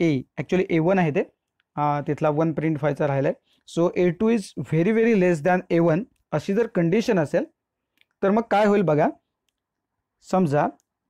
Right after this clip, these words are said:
ए टू हा खूप लहान आहे आणि ए वन हा मोठा आहे, तर या कंडिशनमध्ये जर आपण बघितलं तर ही संख्या जी आहे तिचा स्क्वेअर आपण करतोय म्हणजे तो obviously तो सुद्धा जवळपास झिरो होणार आहे. म्हणजे समजा असं जर आपण कन्सिडर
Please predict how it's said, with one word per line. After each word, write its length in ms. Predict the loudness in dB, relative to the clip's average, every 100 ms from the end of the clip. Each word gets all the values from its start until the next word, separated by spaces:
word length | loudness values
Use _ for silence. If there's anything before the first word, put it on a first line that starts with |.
| _ -2
ए 120 | -2
टू 180 | 0 0
हा 120 | 0 0
खूप 200 | -2 0
लहान 240 | 2 2 2
आहे 100 | 0
आणि 160 | -2 -2
ए 100 | 0
वन 160 | 2 2
हा 60 |
मोठा 280 | 2 0 -2
आहे, 100 | -8 -10 _ _ _ _ -4
तर 100 | 0
या 120 | 0
कंडिशनमध्ये 680 | 2 0 0 0 0 2 0 -2 _ _ -4
जर 160 | 0
आपण 240 | 0 0 -2
बघितलं 400 | -2 -2 -2 -4 _ _ _ _ 0
तर 180 | 0 -2 _ _ _ _
ही 80 | -4
संख्या 360 | -2 -2 0 0
जी 160 | 2
आहे 100 | 0
तिचा 240 | 0 -2 -4
स्क्वेअर 360 | -4 -2 0
आपण 220 | 2 0 -2
करतोय 260 | -4 -4
म्हणजे 240 | -4 -4 -2
तो 160 | -2 -2 -4
obviously 520 | -6 -2 -2 0 -4 -2
तो 120 | -4
सुद्धा 280 | -2 -2 0 -2 _ _ _ -8
जवळपास 460 | 0 0 2 -2 -4 _ -4
झिरो 240 | 0 2
होणार 200 | 2 0
आहे. 80 | -2
म्हणजे 160 | -4
समजा 260 | -2 0 0
असं 220 | 0 0
जर 140 | 2 0
आपण 260 | 0 -2
कन्सिडर 440 | -2 -4 -2 0